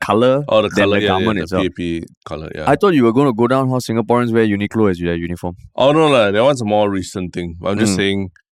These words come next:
Speaker 2: around the world, lah, right?
Speaker 1: Yeah.
Speaker 2: You know, like, people pay to wear, uh, other professions' work uniforms, uh, without
Speaker 1: True lah.
Speaker 2: realising it. Yeah, yeah, yeah.
Speaker 1: True lah.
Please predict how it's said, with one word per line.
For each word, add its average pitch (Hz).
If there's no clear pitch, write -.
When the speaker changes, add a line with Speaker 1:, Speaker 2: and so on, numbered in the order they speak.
Speaker 2:
around 104
the 92
world, 90
lah, 78
right? 76
Speaker 1:
Yeah. 90
Speaker 2:
You 80
know, 78
like, 85
people 90
pay 85
to 76
wear, 76
uh, 80
other 85
professions' -
work 71
uniforms, 78
uh, -
without 110
Speaker 1:
True 131
lah. 120
Speaker 2:
realising 85
it. 78
Yeah, 82
yeah, 78
yeah. 80
Speaker 1:
True 107
lah. 80